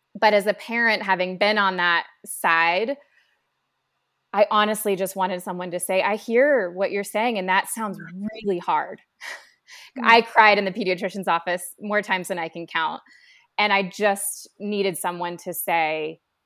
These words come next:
Speaker 1: "How can we help? Who can we find that can help support you through this?"
Speaker 2: Mm.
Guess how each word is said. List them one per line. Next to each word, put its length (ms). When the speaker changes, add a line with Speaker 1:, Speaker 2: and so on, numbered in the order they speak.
Speaker 1:
"How 220
can 220
we 160
help? 280
Who 200
can 220
we 120
find 400
that 140
can 120
help 180
support 360
you 120
through 180
this?" 380
Speaker 2:
Mm. 180